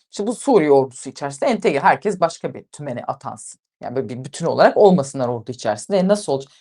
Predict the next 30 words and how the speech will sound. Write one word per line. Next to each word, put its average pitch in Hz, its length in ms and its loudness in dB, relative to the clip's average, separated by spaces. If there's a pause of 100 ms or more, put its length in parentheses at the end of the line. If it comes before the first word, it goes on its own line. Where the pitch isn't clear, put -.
Kadın 226 240 2
askerler 156 540 2
ne 196 60 -2
olacak? 143 260 -8
H 170 220 -4
T 160 100 -4
Ş'cilere 143 400 -6
nasıl 220 260 -4
bunlar 127 300 -4
beraber - 380 -4 (540)
aynı 135 240 -2
safta 117 400 -12
duracak? - 340 -18 (1120)
Böyle 127 220 -6 (280)
hakikaten 147 520 -6 (280)
dışarıdan 175 480 4
baktığın 143 260 0
zaman 143 200 2
"Aman 160 440 4
ona 165 200 -4
gelene 165 380 -2
kadar." 143 380 -4
dediğin 160 400 -10 (580)
ama 165 200 2
aslında 185 200 -6
çok 180 160 -10
önemli 175 260 -4
detaylar 160 480 -4
var. 117 340 -12
Yani 165 100 -4